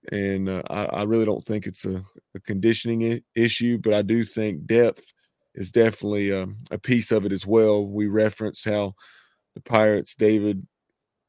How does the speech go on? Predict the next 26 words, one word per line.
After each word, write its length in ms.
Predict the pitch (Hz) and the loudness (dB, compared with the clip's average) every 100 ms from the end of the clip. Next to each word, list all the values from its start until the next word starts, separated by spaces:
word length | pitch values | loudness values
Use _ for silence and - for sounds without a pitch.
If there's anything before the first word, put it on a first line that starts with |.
| _ _ | _ _
played, 420 | 113 110 107 101 104 - - _ _ - | 0 2 0 -4 -10 -12 -12 _ _ -10
we 60 | 110 | -8
played 420 | - 131 127 107 - | 4 6 6 2 0
eight 200 | 120 120 | 2 4
guys, 440 | 117 117 117 113 - | 6 6 6 2 -2
but 180 | 104 98 - _ _ _ _ _ 117 | -4 -4 -6 _ _ _ _ _ 0
in 100 | 113 | 4
essence, 400 | 117 - 110 104 | 4 2 -6 -6
you 220 | 98 104 | -6 -4
know, 60 | 101 | -4
it 120 | 65 | -4
was 440 | 82 95 95 95 | -4 -4 -8 -4
really 260 | 107 107 98 | -2 0 -2
six 320 | - 113 - | -2 -4 -4
or 60 | 95 | -8
seven 440 | - 107 104 104 | -2 0 0 -4
'cause 240 | 101 95 | -6 -8
you, 160 | 98 95 - - 113 - | -6 -10 -10 -20 -20 -4
you 120 | 98 | 0
had 520 | 107 113 110 104 92 | 4 6 6 2 -2
Sear 260 | - 120 113 | -2 2 2
Malonga. 680 | 104 101 107 104 104 101 | 2 0 0 -2 -4 -4
He 80 | 110 | -8
played 280 | - 104 98 | -4 -4 -4
six 280 | - 113 - | -6 -6 -4
minutes. 500 | 104 107 101 - | -2 -2 -4 -10